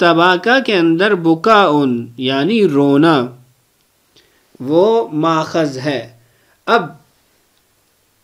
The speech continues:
ज़ैद ने बनावटी रोना रोया,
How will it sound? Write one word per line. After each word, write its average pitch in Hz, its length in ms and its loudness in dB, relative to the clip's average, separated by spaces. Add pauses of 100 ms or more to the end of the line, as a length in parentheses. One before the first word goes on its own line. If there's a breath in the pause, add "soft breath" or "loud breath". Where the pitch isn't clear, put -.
(160)
ज़ैद 185 600 2
ने 170 540 2 (440)
बनावटी 180 920 2
रोना 170 640 2
रोया, 147 800 2